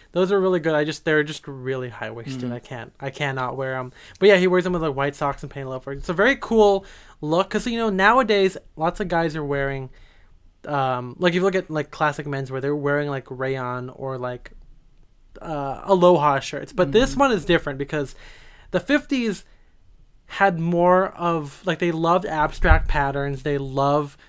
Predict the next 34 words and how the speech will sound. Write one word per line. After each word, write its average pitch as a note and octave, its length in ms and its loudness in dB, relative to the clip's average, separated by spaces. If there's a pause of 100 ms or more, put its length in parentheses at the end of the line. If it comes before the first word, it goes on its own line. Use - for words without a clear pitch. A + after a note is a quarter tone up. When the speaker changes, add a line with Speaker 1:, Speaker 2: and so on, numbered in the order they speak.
(200)
Speaker 1:
vertical D#3+ 580 -2
designs. C#3+ 760 -2
Speaker 2:
It's, D3 140 -12
like, D#3+ 140 -2
stuff E3 240 -4
that E3+ 140 -2
was, D3 180 -4
like, C3+ 180 -2
kinda, C#3 240 -6
like, A#2+ 260 -6
futuristic. B2+ 1000 -8
Which E3+ 100 -2
Speaker 1:
Yeah, E3 360 8
Speaker 2:
is, D#3 60 -12
Speaker 1:
yeah. D#3 140 2
Speaker 2:
this G3+ 160 4
is A3+ 160 -2
when, G#3 240 -2
like, E3 220 0
synthetic D#3 480 -4
fabrics C3 500 -4
first C#3 300 -6
started C3+ 260 -8
taking B2 300 -10
off. A#2 180 -8
This A#2+ 140 -12
is C#3+ 80 -14
when C#3+ 100 -6
you C3+ 140 -6
really B2 200 -6
saw, A#2+ 260 -10
like, A#2 200 -12
the A#2 80 -14
first - 560 -8